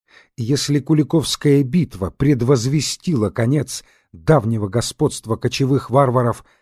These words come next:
на Великой Восточной равнине, вследствие начавшегося здесь сосредоточения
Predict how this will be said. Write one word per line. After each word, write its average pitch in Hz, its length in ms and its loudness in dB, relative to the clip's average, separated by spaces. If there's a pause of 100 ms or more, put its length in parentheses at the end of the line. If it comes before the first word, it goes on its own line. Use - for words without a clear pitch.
(140)
на 131 160 2
Великой 131 480 0
Восточной 127 760 -2
равнине, 131 600 -2 (460)
вследствие 147 800 0
начавшегося 127 960 0
здесь 117 520 -2 (240)
сосредоточения 135 1400 -2